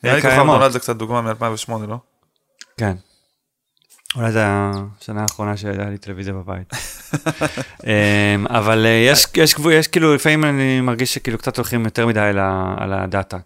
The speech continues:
Speaker 2: כאילו, צריך להחליט החלטות ולהוביל קצת.
Speaker 1: כן.
Speaker 2: אז זה שילוב של שני הדברים.
Speaker 1: לא, ברור שזה שילוב של שני הדברים, אבל כן, סבבה. אני אומר שהם משתמשים בדאטה ו-,
Speaker 2: כאילו, אי אפשר
Speaker 1: ובשיחות
Speaker 2: להתכחש ל-, אם כפתור מסוים לא עובד, לא משנה כמה יפה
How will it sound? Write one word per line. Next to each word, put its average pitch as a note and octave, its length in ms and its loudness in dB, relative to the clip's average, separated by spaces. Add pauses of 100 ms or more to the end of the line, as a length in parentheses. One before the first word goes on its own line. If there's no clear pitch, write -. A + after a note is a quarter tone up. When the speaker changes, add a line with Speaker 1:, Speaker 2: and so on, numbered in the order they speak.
Speaker 2:
כאילו, F#2+ 240 -12
צריך - 260 -6
להחליט C3 280 0
החלטות A#2+ 560 0
ולהוביל G#2 540 0
קצת. - 380 -12 (540)
Speaker 1:
כן. A2 160 -12
Speaker 2:
אז G#2 120 -6
זה G2+ 80 -8
שילוב B2 240 0
של B2+ 100 -4
שני A2+ 140 0
הדברים. F#2+ 400 -2 (120)
Speaker 1:
לא, D3 180 4
ברור A#2+ 200 2
שזה E3 80 0
שילוב D3+ 180 0
של C3+ 60 -2
שני C3 120 -2
הדברים, A2 300 -4 (180)
אבל G#2+ 240 -4 (500)
כן, B2 160 -4 (200)
סבבה. A#2+ 360 -4
אני A#2+ 120 -4
אומר C3 200 -2
שהם A#2 440 -2
משתמשים A#2 360 -8
בדאטה C3+ 440 -2
ו-, A2+ 200 -6
Speaker 2:
כאילו, C3 120 4
אי D3 60 6
אפשר - 140 4
Speaker 1:
ובשיחות F3 220 4
Speaker 2:
להתכחש D#3+ 260 4
ל-, D#3+ 40 4
אם C#3 280 6
כפתור E3 360 4
מסוים D3 340 2
לא C#3+ 160 6
עובד, C#3 280 4
לא C3 80 4
משנה C3 220 -2
כמה B2+ 260 0
יפה A#2 260 0